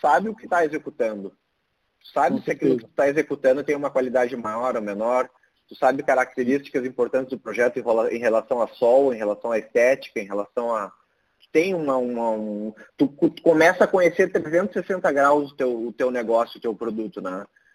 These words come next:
Speaker 2: Sim.
Speaker 1: Ah, e pra mim, como empreendedor, era fundamental também conhecer, né? Então, assim, o meu pai tinha muita questão, o medo em relação a custos, né? E, e isso, se tu for perguntar pra qualquer engenheiro, incorporador, é o medo que ele vai ter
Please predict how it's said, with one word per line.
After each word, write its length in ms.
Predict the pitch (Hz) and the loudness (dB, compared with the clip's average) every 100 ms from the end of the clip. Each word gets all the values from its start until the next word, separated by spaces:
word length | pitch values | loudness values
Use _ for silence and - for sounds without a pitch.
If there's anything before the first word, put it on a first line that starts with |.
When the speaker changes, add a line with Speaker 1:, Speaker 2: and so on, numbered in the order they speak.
| _ _ _ - | _ _ _ -18
Speaker 2:
Sim. 40 | |
Speaker 1:
Ah, 880 | 98 98 98 95 95 92 90 87 - 90 | -6 -2 0 0 -2 -4 -4 -6 -8 -8
e 140 | 107 | -6
pra 180 | - 113 | 0 0
mim, 180 | 123 139 | 0 -2
como 200 | 143 139 | -2 -2
empreendedor, 500 | 135 135 117 120 135 | 0 0 2 4 4
era 160 | 143 - | 0 -4
fundamental 560 | 160 156 180 185 175 | -8 -8 -6 -4 -4
também 260 | 151 120 117 | -4 -8 -8
conhecer, 460 | 117 107 - 113 113 | -8 -8 -4 -4 -2
né? 260 | 101 98 - _ _ _ _ _ | -6 -8 -14 _ _ _ _ _
Então, 520 | 113 117 123 127 151 | -10 2 6 6 6
assim, 340 | 147 - 156 143 | 2 2 0 2
o 40 | |
meu 140 | 135 | 2
pai 240 | 131 131 135 | 4 4 4
tinha 140 | 156 | 0
muita 280 | 135 143 147 | -4 -4 -6
questão, 320 | - - - | -8 -10 -6
o 60 | 139 | -6
medo 360 | 131 139 147 151 | -2 0 0 0
em 40 | |
relação 440 | 147 156 151 160 | 2 0 0 -4
a 80 | 175 | -4
custos, 560 | - 208 196 - 107 - | -2 -2 -2 -6 -20 -12
né? 240 | 110 107 123 _ _ _ - | -6 -6 -8 _ _ _ -10
E, 40 | |
e 520 | 202 262 254 247 240 143 | -6 -4 -2 -2 0 0
isso, 180 | - | -2
se 80 | 165 | -10
tu 60 | - | 0
for 140 | 165 | 0
perguntar 460 | 156 165 147 139 139 | 4 0 0 -2 0
pra 120 | 165 | 0
qualquer 320 | 151 127 139 160 | 0 0 -2 -4
engenheiro, 440 | 160 127 131 151 | -4 2 2 2
incorporador, 580 | 139 131 135 120 117 127 | 0 2 4 4 4 2
é 40 | |
o 100 | 143 | 2
medo 280 | 143 147 156 | 2 -2 -2
que 80 | 165 | -2
ele 100 | 160 | -2
vai 180 | 180 185 | -2 -2
ter 300 | 180 160 | -2 -2